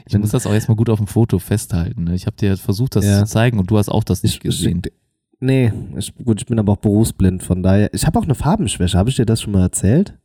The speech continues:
Speaker 1: Das
Speaker 2: Heute ist
Speaker 1: wusste
Speaker 2: so
Speaker 1: ich, ja.
Speaker 2: intimes, ja? Ah, scheiße, okay, gut, ja.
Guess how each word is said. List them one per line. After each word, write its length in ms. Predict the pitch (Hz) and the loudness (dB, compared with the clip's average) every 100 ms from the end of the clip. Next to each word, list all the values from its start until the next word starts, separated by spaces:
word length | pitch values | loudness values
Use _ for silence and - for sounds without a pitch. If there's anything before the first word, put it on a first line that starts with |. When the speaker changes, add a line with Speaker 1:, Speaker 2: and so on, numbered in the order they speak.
| _ | _
Speaker 1:
Das 160 | 117 | -4
Speaker 2:
Heute 140 | 101 127 | 0 0
ist 160 | 113 113 | 0 2
Speaker 1:
wusste 40 | |
Speaker 2:
so 100 | 107 | 0
Speaker 1:
ich, 180 | 95 95 | 0 -2
ja. 80 | 82 | -4
Speaker 2:
intimes, 500 | - 123 120 117 - | -4 -6 -4 -8 -4
ja? 200 | 104 123 | -2 -2
Ah, 140 | - 87 | -2 -6
scheiße, 380 | - - - | -6 -8 -6
okay, 240 | 82 - 82 | -8 -6 -6
gut, 220 | 78 - - | -6 -8 -8
ja. 200 | 82 90 | -6 -6